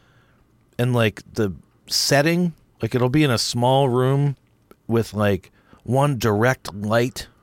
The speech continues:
shining on them, and it makes it look so, that part of it looks so real.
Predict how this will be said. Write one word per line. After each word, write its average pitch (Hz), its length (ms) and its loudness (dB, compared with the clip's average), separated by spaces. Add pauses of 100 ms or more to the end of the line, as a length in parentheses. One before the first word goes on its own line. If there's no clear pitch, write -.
(180)
shining 139 500 0
on 135 200 0
them, 139 280 0
and 107 140 -2
it - 80 -8
makes 139 400 -2
it 143 140 -2
look 110 460 -4 (1500)
so, 135 880 0 (200)
that 139 320 0
part 139 260 0
of 107 100 -2
it 107 160 -2
looks 113 260 -2
so 127 520 2
real. 104 720 -2